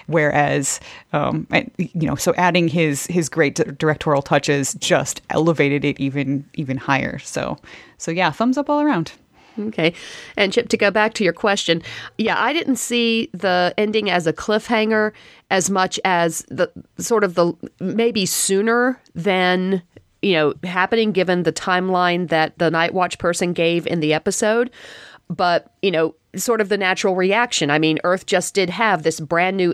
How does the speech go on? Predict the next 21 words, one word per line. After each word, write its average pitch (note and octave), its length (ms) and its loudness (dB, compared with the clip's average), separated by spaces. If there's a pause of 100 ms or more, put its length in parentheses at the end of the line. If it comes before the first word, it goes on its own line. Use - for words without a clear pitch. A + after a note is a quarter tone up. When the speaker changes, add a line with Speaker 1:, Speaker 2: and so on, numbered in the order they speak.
Speaker 2:
alien F3+ 460 2
ship A#3+ 420 0 (400)
zipping D4 300 0
around F4 300 2
Jupiter. G3+ 400 0 (500)
Um, D#3 480 -2 (280)
so D#3 580 0
that - 280 0
they F3 160 2
don't F3 240 -2
know F#3+ 100 2
anything F3+ 260 0
about, E3+ 440 0
and D#3 140 0
it D3+ 100 -4
got D3 180 0
away, G3+ 540 0
and D#3+ 180 0
it's D#3 160 -2
the D3 120 -4
second, F3 440 -2